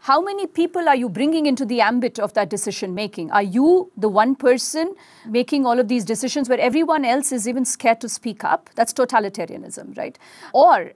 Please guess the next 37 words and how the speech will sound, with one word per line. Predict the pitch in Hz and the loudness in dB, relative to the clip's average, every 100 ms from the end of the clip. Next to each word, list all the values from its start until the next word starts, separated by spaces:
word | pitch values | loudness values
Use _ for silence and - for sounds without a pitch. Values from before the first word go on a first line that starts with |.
| - | -2
are | 226 | 0
you | 247 294 | 0 0
in | 294 269 | 0 -2
a | |
position | 277 208 262 - 269 | -2 -4 -4 -2 -2
where | 233 254 | 2 2
you're | 254 | 2
willing | 220 214 294 370 | 0 0 -2 -2
to | 330 | -4
listen | 233 240 - 311 | -4 -4 -4 -4
to | 294 | -6
critique, | 247 214 208 226 180 - | -10 -12 -12 -12 -12 -12
where | 226 233 | -6 0
you're | 247 208 | 0 0
willing | 175 240 311 | 0 -2 -2
to | 302 | -4
listen | 240 208 - 254 165 170 - | -4 -6 -4 -6 -6 -12 -10
to | 240 220 214 - - | -6 -6 -8 -12 -6
questions | 240 214 - 185 - - - _ - - - | -4 -4 -4 -6 -6 -10 -12 _ -20 -20 -4
and | 247 262 | -2 -2
respond | 240 - - 254 277 | -2 -8 -2 -2 -2
to | 294 | 0
them | 220 214 | 0 2
and | 247 | 0
engage | 247 185 196 247 226 | 0 -2 -2 -2 -2
with | 220 160 | -4 -2
them | 165 190 269 | -2 -2 -4
in | - 233 | -2 2
your | 226 | 2
path | 214 208 170 - | 2 -2 -6 -10
to | - | -20
change? | - - - - | -12 -10 -10 -6
I | 233 | -2
think | 302 269 | -2 2
all | 262 320 | 4 4
of | 359 269 | 2 -2
those | 220 175 - - - | -2 -2 -6 -10 -12